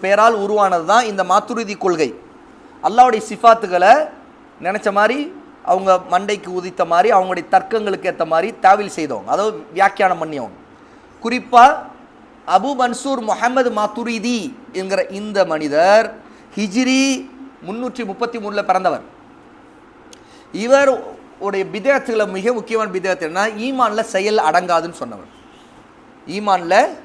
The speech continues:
செயலுக்கும் ஈமானுக்கு சம்பந்தம் இல்ல அப்படின்னு சொன்னார். யாரு? அபு மன்சூர் மாத்துரிதி. எல்லாருடைய ஈமானும் சமன் தான் அப்படின்னார். ஏன்னா ஈமான்ல செயல் அடங்கிறதுனால தான்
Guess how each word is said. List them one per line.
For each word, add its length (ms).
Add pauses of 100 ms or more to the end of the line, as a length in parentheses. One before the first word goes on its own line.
(440)
செயலுக்கும் 720
ஈமானுக்கு 400
சம்பந்தம் 400
இல்ல 420 (760)
அப்படின்னு 340
சொன்னார். 220 (440)
யாரு? 240
அபு 220
மன்சூர் 460 (220)
மாத்துரிதி. 500 (2500)
எல்லாருடைய 640
ஈமானும் 200
சமன் 480
தான் 200
அப்படின்னார். 300 (640)
ஏன்னா 200 (120)
ஈமான்ல 460
செயல் 340
அடங்கிறதுனால 720
தான் 340